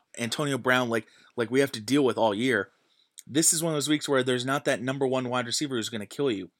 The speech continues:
You have John Brown and Michael Crabtree. They have Willie Snead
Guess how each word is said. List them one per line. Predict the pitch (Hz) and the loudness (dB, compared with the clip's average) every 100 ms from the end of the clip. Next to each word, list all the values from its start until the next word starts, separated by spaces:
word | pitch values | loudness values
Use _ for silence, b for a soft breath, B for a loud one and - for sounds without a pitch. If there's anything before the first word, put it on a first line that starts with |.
| _ _ _ _ _ - | _ _ _ _ _ -10
You | |
have | 113 | -8
John | 101 113 123 | -4 -2 -2
Brown | 117 123 | 0 -2
and | 117 | -2
Michael | 117 120 | -4 -6
Crabtree. | 107 131 135 123 - - _ b b b - | -4 -2 -2 -6 -12 -14 _ b b b -8
They | |
have | 101 92 | -6 -4
Willie | 120 117 | -4 -2
Snead | - 113 127 127 120 | -2 -2 -2 -2 -4